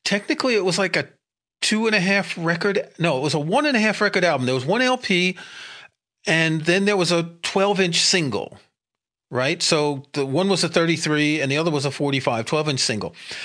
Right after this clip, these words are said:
They did a tour of the U K, and apparently they recorded, I believe it's sixteen shows. And for the first time, all of these shows are available in this box set. D-, Doug's mouth just opened there, big O, indeed. And, and I saw this, it's like,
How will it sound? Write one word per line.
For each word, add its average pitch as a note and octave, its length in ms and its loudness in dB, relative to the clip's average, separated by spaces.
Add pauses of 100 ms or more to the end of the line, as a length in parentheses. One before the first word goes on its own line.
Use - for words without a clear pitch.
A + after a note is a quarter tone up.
(380)
They E3+ 100 4
did B3+ 160 2
a D4 60 0
tour G#3+ 260 2
of E3 100 -2
the E3+ 80 0
U E3 160 2
K, D3+ 420 2
and C#3 100 -2
apparently F#3+ 400 0
they E3 140 2
recorded, D3+ 420 0
I C3+ 60 0
believe E3 240 0
it's D#3+ 100 -2
sixteen E3+ 480 0
shows. A#2 480 0 (400)
And D3 480 0 (260)
for - 140 0
the E3 60 2
first A#3+ 260 0
time, F#3+ 240 2
all F#3 260 2
of F3+ 140 -2
these E3+ 240 2
shows C#3+ 540 2
are C3 240 0
available B2 440 0
in G#2+ 60 -2
this A2 140 -2
box G2+ 320 -2
set. A#2 340 0 (640)
D-, E3 340 -6
Doug's C3+ 440 0
mouth B2+ 300 0
just - 280 -2 (240)
opened C3+ 380 -2
there, G#2 300 0 (280)
big A#2+ 280 -4 (100)
O, A#2+ 440 2
indeed. A#2 540 0
And, C3+ 200 0
and C#3+ 120 2
I D#3 40 0
saw - 180 2
this, A3 180 0
it's A#2+ 100 -4
like, C3 180 -2